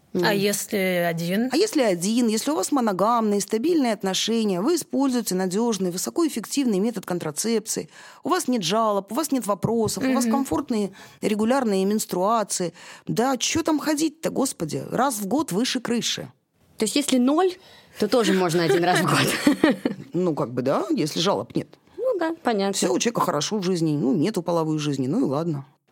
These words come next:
Speaker 3: Если мы не обсуждаем гемотрансмисси-, э, <laughs> гемотрансмиссивные инфекции,
Speaker 2: Это
Speaker 3: вич,
Speaker 2: что такое?
Speaker 3: вич,
Speaker 2: А.
Speaker 3: гепатит
Speaker 1: Ага.
Speaker 3: и сифилис, да, те, м, э, инфекции, которые требуют анализа крови,
Speaker 2: Мгм.
Speaker 3: то во влагалище мы в любом случае должны исключать четыре возбудителя.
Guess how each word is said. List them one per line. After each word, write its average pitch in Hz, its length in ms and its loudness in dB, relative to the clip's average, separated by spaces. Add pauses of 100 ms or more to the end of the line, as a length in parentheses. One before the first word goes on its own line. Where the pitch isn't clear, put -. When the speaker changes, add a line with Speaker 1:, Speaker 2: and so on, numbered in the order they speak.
Speaker 3:
Если 226 260 0
мы 226 140 2
не 220 140 2
обсуждаем 196 500 0
гемотрансмисси-, 190 720 -2
э, - 160 -2
<laughs> 135 280 -4
гемотрансмиссивные 175 1200 0
инфекции, 311 540 -2 (380)
Speaker 2:
Это 160 60 -2
Speaker 3:
вич, 196 320 2
Speaker 2:
что 226 120 -2
такое? - 360 -6
Speaker 3:
вич, 196 260 0
Speaker 2:
А. 226 40 0
Speaker 3:
гепатит 185 380 2
Speaker 1:
Ага. 151 80 -2
Speaker 3:
и - 20 2
сифилис, 139 520 -2
да, 247 200 2
те, 208 220 2
м, 147 460 0
э, 139 360 0
инфекции, 226 440 0
которые 180 380 -2
требуют 175 460 -2
анализа 185 460 0
крови, 160 560 0 (520)
Speaker 2:
Мгм. 220 140 2
Speaker 3:
то 214 160 4
во 196 120 2
влагалище 240 600 2
мы 220 260 2
в 165 120 -4
любом 262 320 0
случае 202 440 -2
должны 175 340 0
исключать 220 680 -2
четыре 214 540 0
возбудителя. 160 760 -4